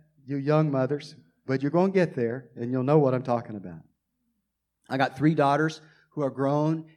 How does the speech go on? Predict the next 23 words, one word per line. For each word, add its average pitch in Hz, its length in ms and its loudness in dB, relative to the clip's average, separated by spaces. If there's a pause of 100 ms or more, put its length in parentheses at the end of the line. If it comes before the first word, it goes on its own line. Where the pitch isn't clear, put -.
and 123 140 -4
married, 143 680 0
and 135 140 -4
each 156 200 0
of 135 100 0
them 143 280 -4 (120)
and 139 120 -4
their 131 120 -2
husbands 151 560 -4 (160)
and 135 180 -4
their 127 100 -2
children 127 640 2 (140)
have 147 220 -6
a 131 80 -4
special 170 720 -6
destiny 120 800 -6 (320)
laid 147 320 0
out 156 240 -2
for 156 80 -2
them 110 480 -8 (120)
by 101 200 -4
the 117 100 -6
Lord. 107 380 -4